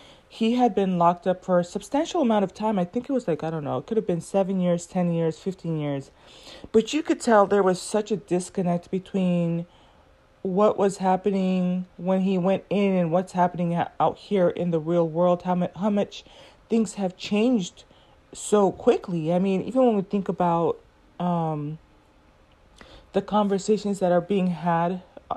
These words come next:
on a global scale, you know, um, even from since the pandemic, how mu-,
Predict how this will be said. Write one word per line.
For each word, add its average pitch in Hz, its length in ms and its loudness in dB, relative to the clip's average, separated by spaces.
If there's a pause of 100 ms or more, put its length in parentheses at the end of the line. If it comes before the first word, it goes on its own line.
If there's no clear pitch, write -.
(160)
on 180 160 -2
a 160 60 -4
global 175 460 0
scale, 180 680 -2 (1700)
you 214 140 2
know, 180 580 2
um, 165 600 2 (1200)
even 254 280 4
from 202 200 0
since 202 240 -2
the 185 100 -4
pandemic, 190 600 2
how 170 100 0
mu-, 170 120 0